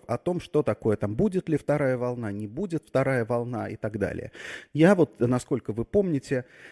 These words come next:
я в-, никогда не был сторонником спекуляций, пустых спекуляций, просто разговоров о том, что будет, не будет, а что, какие факторы за, какие факторы против.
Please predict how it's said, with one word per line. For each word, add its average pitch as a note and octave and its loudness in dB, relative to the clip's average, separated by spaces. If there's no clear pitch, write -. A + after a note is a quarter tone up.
я D#3+ 6
в-, - -6
никогда C#3 2
не D3 0
был B2+ -4
сторонником A#2 -4
спекуляций, A2+ 0
пустых - -4
спекуляций, D3+ 2
просто C#3 0
разговоров A2 0
о G2+ -2
том, F2+ -8
что - -10
будет, F3 4
не A2 0
будет, C3+ 0
а A2 -4
что, - -4
какие F#2+ -4
факторы G2+ 0
за, D#3+ 2
какие G#2 -6
факторы G2 -6
против. F#3+ 2